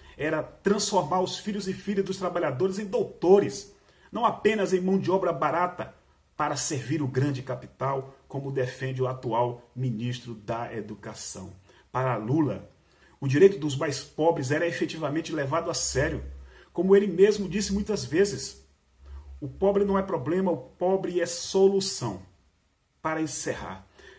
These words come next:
não quero falar aqui, meus amigos e amigas, apenas aos simpatizantes de Lula. Quero falar para você que se encheu de ódio,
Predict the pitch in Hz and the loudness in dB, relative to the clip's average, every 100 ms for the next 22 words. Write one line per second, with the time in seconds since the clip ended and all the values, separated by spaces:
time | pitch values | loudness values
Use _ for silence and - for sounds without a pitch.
0 | _ _ 151 196 202 - 180 185 165 165 | _ _ 0 0 0 0 0 0 -2 0
1 | 143 - - 175 135 143 143 127 147 147 | -2 -4 -10 -8 -2 -2 -2 -4 -4 -4
2 | 131 113 127 143 135 147 - - 156 151 | -4 -4 -2 -2 -2 -4 -4 -2 -2 -2
3 | 147 - 135 135 131 120 139 135 131 127 | -4 -8 -8 -8 -8 -10 -10 -8 -6 -6
4 | 104 117 107 - _ _ _ _ _ - | -6 -8 -8 -12 _ _ _ _ _ -10
5 | 147 156 - 165 160 156 147 151 135 - | -6 -4 0 0 0 -2 -2 -4 -4 -2
6 | 151 - - 147 131 151 151 135 135 147 | -4 -4 -4 -4 -4 -2 -2 0 2 2
7 | 127 | -2